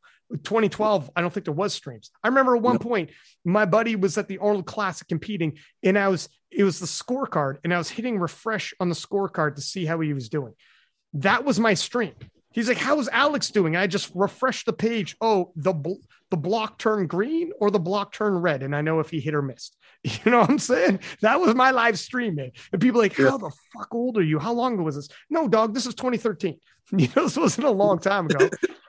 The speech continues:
Speaker 1: But, um, so you came back, and it's a whole nother world.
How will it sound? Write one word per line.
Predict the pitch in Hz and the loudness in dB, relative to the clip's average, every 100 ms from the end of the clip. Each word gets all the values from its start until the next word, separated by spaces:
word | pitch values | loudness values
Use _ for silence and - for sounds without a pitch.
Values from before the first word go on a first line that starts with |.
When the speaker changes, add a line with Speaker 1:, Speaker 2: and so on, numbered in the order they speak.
| - | -6
Speaker 1:
But, | - 220 220 226 | 2 4 4 6
um, | 220 196 180 147 - _ - | 6 8 4 0 -8 _ -6
so | - | 0
you | 196 359 | 2 0
came | - 339 240 | 0 0 0
back, | 160 339 311 - - | -2 -2 -4 -6 -4
and | 196 | -4
it's | 226 | -4
a | 240 | -6
whole | - 240 | -4 -4
nother | 233 220 180 | -2 -2 -4
world. | 147 254 170 | -4 -6 -8